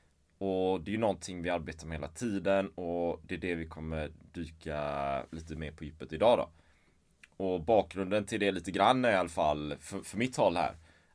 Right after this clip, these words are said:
är att jag häromdagarna bara satt och kollade i, om det var på Facebook-flödet eller Instagram kanske.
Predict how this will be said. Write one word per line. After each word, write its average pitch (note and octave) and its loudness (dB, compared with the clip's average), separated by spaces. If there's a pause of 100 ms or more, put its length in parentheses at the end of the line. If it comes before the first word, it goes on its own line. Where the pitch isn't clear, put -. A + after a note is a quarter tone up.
är E2 4
att D#2+ 0
jag F2 2
häromdagarna G#2 4
bara G2 4
satt E2+ -8
och D#2+ -10
kollade D#2 -6
i, D#2+ -6
om F2+ -4
det G#2+ -6
var A2 -2
på D#2+ -16
Facebook-flödet D#2 -8
eller F#2 -6
Instagram F2 -6
kanske. B1+ -16